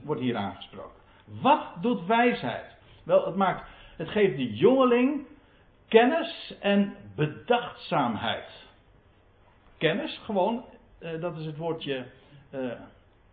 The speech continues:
ja, kennen, echte, echte kennis. Weten hoe het zit, maar ook dat woord bedachtzaamheid heeft te maken met het woordje plan, eh, ja, plannen.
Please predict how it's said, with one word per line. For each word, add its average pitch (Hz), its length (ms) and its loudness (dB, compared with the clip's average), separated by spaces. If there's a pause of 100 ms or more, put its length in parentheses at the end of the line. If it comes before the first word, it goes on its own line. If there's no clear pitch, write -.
ja, 151 160 -12
kennen, 170 580 -8
echte, - 420 -14 (340)
echte 226 300 -8
kennis. - 760 -8 (680)
Weten 180 460 -4
hoe 180 160 -4
het 165 100 -14
zit, - 440 -8 (360)
maar 170 280 -2
ook 202 280 0 (1400)
dat 156 320 -6
woord 175 320 -6
bedachtzaamheid 196 760 -2
heeft 180 300 -2
te 151 80 -6
maken 202 300 -2
met 180 100 -4
het 156 100 -6
woordje 151 440 -4 (160)
plan, 233 320 -2
eh, 131 480 -10
ja, 139 200 -12 (120)
plannen. 160 560 -4